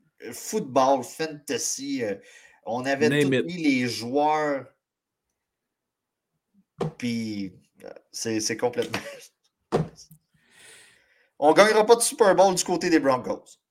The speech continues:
Speaker 2: Non, ça, c'est clair.
Speaker 1: Écoute,
Speaker 2: Euh,
Speaker 1: c'était pas mal tout pour mes conseils de fantasy.
Speaker 2: un dernier
Speaker 1: Si.
Speaker 2: conseil, euh, de mon côté.
Speaker 1: Ben oui.
Speaker 2: Tous les gens, euh, au niveau de la semaine cinq, en fait, je vais l'adresser la semaine prochaine. Ce sera, euh,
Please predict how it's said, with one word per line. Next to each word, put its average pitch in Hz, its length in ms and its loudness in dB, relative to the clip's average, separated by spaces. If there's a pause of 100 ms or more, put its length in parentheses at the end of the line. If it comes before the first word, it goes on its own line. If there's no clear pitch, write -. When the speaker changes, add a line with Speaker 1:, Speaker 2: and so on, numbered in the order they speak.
(100)
Speaker 2:
Non, 113 220 -6
ça, 127 160 -8
c'est 110 200 -2
clair. 104 300 -8 (460)
Speaker 1:
Écoute, 123 180 -2
Speaker 2:
Euh, 123 240 6
Speaker 1:
c'était - 180 -4
pas 285 180 4
mal - 320 -6
tout 262 200 -10
pour 113 160 -16
mes 104 160 -14
conseils 107 380 -8
de 117 100 -6
fantasy. 101 500 -12
Speaker 2:
un 117 140 0
dernier 123 300 0
Speaker 1:
Si. 147 40 -2
Speaker 2:
conseil, 143 680 2
euh, 113 280 2
de 120 140 -2
mon 123 200 -2
côté. 127 640 -2
Speaker 1:
Ben 240 180 0
oui. 330 180 -6
Speaker 2:
Tous - 120 -8
les 143 280 4
gens, 151 380 2 (120)
euh, 117 640 -2
au 113 60 -4
niveau 117 240 -2
de 147 60 0
la 127 120 0
semaine 117 300 -4
cinq, 147 300 -4
en 127 100 -4
fait, 151 220 0 (640)
je 113 140 -10
vais 127 80 4
l'adresser 131 680 2
la 117 180 0
semaine 127 240 -6
prochaine. 135 500 -4
Ce 123 140 -8
sera, - 220 -6
euh, 110 340 -2